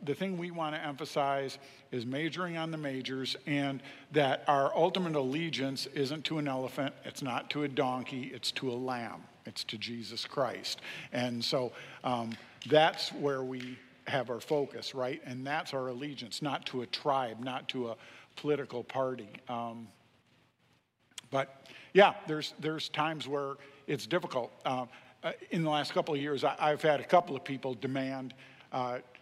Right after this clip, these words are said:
for me to tell them how I voted in the presidential election. And they said if I didn't tell them, they'd leave. And guess what?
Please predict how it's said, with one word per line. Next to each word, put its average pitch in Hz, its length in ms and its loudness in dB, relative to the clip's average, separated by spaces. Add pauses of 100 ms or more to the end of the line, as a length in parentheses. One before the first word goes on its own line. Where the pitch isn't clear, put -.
(220)
for 147 100 0
me 143 160 0
to 131 140 -6
tell 139 240 4
them 139 140 -2
how 139 220 2
I 131 120 0
voted 139 500 0 (1400)
in 139 160 -4
the 127 80 -4
presidential 139 760 -2
election. 143 380 0 (380)
And 131 500 0
they 131 80 -4
said 131 220 -4
if 127 100 -2
I 131 80 4
didn't 127 200 -2
tell 131 180 0
them, 131 160 -2
they'd 131 220 -4
leave. 135 460 -6 (640)
And 117 520 -10 (480)
guess 147 220 0
what? 147 280 0